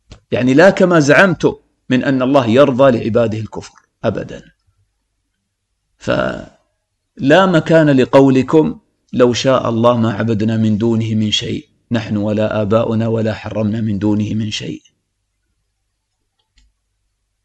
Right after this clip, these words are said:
يقول ابن كثير: "فمشيئته تعالى الشرعية منتفية،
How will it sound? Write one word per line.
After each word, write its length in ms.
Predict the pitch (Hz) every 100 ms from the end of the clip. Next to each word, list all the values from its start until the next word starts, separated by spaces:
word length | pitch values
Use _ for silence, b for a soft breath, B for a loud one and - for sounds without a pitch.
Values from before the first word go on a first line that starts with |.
| _ _ _
يقول 260 | - - 131
ابن 180 | 113 113
كثير: 420 | 113 135 165 -
"فمشيئته 1080 | - 117 123 - 123 165 175 185 156 165 156
تعالى 600 | 156 131 120 175 170 156
الشرعية 680 | - - 143 - 156 185 226
منتفية، 680 | 220 202 226 185 143 -